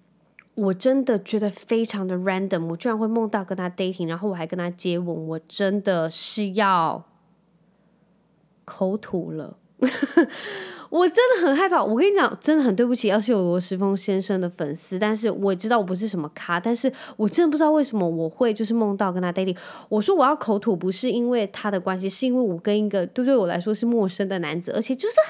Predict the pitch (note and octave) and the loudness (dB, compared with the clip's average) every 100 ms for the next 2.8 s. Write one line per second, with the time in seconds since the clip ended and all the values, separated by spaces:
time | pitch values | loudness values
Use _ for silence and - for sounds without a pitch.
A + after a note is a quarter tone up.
0 | - G4+ F4 G4 F#4+ G4 G4+ D#4+ G4 E4+ | 2 0 4 2 2 2 0 2 2 2
1 | D#4+ - - - - _ - D#4 D#4 C#4+ | 0 -2 -16 -20 -20 _ -4 0 0 0
2 | B3 B3 A#3+ - G#3+ A3 F#3+ F3+ | 0 -2 -4 0 0 2 0 -2